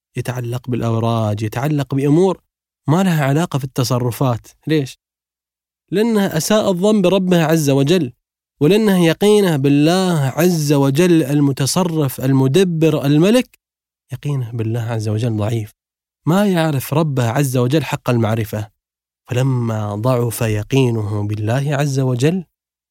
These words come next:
هذا القلب الحين ما عرف يروح لمنه. القلب ترى في النهاية لازم يركن لشيء، للأسف تجد هذا يركن قلبه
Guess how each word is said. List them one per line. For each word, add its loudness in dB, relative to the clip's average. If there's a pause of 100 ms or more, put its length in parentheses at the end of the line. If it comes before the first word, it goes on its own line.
(140)
هذا -6
القلب -4
الحين -2 (640)
ما -2
عرف -2
يروح 0
لمنه. 0 (640)
القلب 2
ترى -2
في -6
النهاية 2
لازم 4
يركن 2
لشيء، 0 (600)
للأسف -10
تجد -4
هذا 0 (720)
يركن -6
قلبه 2